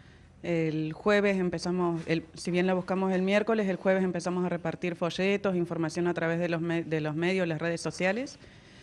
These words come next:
Eh, no la encontramos. El sábado me llaman que la encontraron muerta al lado de un galpón ferroviario. Eh, voy a,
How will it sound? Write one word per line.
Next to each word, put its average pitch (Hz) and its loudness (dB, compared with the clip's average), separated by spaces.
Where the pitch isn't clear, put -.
Eh, 160 0
no 170 2
la 175 2
encontramos. 214 -2
El 180 -8
sábado 175 0
me 170 0
llaman 214 -2
que 156 -4
la 151 -4
encontraron 156 -2
muerta 220 0
al 180 -2
lado 165 2
de 151 0
un 156 0
galpón 208 0
ferroviario. 208 -2
Eh, 160 2
voy 180 2
a, 165 2